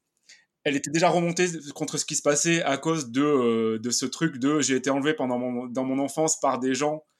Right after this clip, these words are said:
euh, par quelqu'un qui, finalement, pour qui je n'étais qu'un accessoire vers, euh, le pouvoir ou je ne sais quoi. Et, euh, et son éducation a été, euh, puisqu'elle avait été dans une école de magie où, en gros, on lui avait appris que le meilleur truc qu'elle pouvait faire en tant que femme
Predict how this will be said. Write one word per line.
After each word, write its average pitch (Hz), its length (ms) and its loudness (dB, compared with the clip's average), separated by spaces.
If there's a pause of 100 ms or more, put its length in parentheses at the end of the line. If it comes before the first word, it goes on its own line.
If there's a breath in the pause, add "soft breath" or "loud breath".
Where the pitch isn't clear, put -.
(520)
euh, 120 340 0
par - 200 -2
quelqu'un 151 260 2
qui, 160 380 -6
finalement, 156 360 0
pour 139 200 -8
qui 180 100 -4
je 165 80 -2
n'étais 135 220 -2
qu'un 131 160 0
accessoire 143 640 2
vers, 127 260 4
euh, 117 260 2 (140)
le 120 160 2
pouvoir 131 540 2
ou 117 80 -2
je 117 80 -2
ne 113 40 -6
sais 117 140 -4
quoi. 202 300 -2 (480)
Et, 147 220 4
euh, 120 280 4
et 135 240 4
son 135 560 0
éducation 160 800 0
a 117 140 0
été, 123 200 -4
euh, 110 840 -2 (160)
puisqu'elle 135 460 2
avait 120 140 0
été 120 140 -4
dans 123 140 -4
une 127 180 -4
école 131 260 0
de 120 80 0
magie 123 600 -4
où, 120 180 -2
en 120 80 0
gros, 139 380 0
on 113 160 0
lui 117 160 0
avait 117 180 0
appris 120 300 -2
que - 80 -6
le 120 180 0
meilleur 131 260 0
truc 165 160 -2
qu'elle 123 140 -2
pouvait 127 200 -2
faire 143 260 0
en 131 60 -4
tant 135 180 0
que 139 160 -2
femme 143 400 2